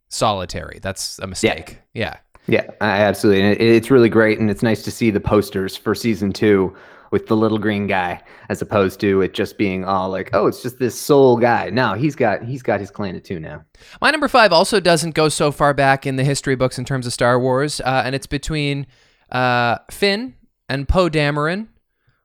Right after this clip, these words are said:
Speaker 1: One of,
Speaker 2: Nice.
Speaker 1: one of the great movie bromances of all time. The vibe between these two characters, I mean, it was so power-, it was powerful enough to set a tone for, frankly, the whole trilogy. It's something we see very early on at the start of The Force Awakens. It establishes, uh,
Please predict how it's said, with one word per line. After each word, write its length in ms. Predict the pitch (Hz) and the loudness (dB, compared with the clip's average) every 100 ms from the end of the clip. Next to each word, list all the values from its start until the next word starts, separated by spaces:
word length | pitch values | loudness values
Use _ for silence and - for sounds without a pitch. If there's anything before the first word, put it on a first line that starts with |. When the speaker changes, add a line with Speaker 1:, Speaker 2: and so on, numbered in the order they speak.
| - | -4
Speaker 1:
One 120 | 240 | 0
of, 60 | 156 | 0
Speaker 2:
Nice. 200 | - - | -2 -8
Speaker 1:
one 140 | 139 | -4
of 60 | 135 | -4
the 80 | 127 | 0
great 240 | 147 135 | 0 2
movie 240 | 143 139 | 2 2
bromances 580 | 135 139 139 135 127 123 | 2 2 2 -2 -4 -4
of 60 | 135 | -2
all 120 | 135 | -2
time. 260 | 143 139 139 | -2 -4 -4
The 60 | |
vibe 520 | 127 147 156 175 151 | 0 4 6 4 2
between 260 | 139 - 139 | -4 -4 -6
these 140 | 127 | -4
two 100 | - | -8
characters, 520 | 127 127 120 120 113 - _ _ - | -2 -2 -2 -4 -6 -10 _ _ -8
I 40 | |
mean, 100 | 233 | -2
it 20 | 247 | 0
was 100 | 240 | 2
so 160 | 320 | 0
power-, 320 | 359 220 190 | 4 4 4
it 40 | 190 | 4
was 100 | 214 | 0
powerful 360 | 285 359 - | 2 0 -2
enough 140 | 240 202 | -2 -2
to 100 | 170 | -2
set 220 | - 175 | 0 0
a 60 | 170 | 0
tone 260 | 170 151 | -2 -4
for, 220 | 143 139 | -2 -4
frankly, 360 | 123 175 233 185 | 0 -2 0 -2
the 120 | 131 | -2
whole 160 | 127 120 | -2 -4
trilogy. 420 | - 135 104 98 | -2 -2 -2 -4
It's 140 | 92 - | -8 -6
something 320 | 160 - 156 | -6 -4 -4
we 140 | 139 | -4
see 180 | 127 131 | -6 -8
very 380 | 117 120 139 123 | -2 0 0 0
early 320 | 117 113 110 | -2 -2 -2
on 300 | 101 98 101 | -2 -2 -4
at 100 | 107 | -8
the 80 | 101 | -8
start 220 | - 107 | -4 -4
of 20 | |
The 60 | 98 | -4
Force 240 | - 104 | -6 -8
Awakens. 340 | 98 95 95 98 | -4 -6 -6 -8
It 80 | 101 | -8
establishes, 800 | - 127 127 127 - 110 101 - - _ - | -2 0 0 -2 -4 -4 -6 -14 -20 _ -4
uh, 300 | 113 113 107 | 0 2 2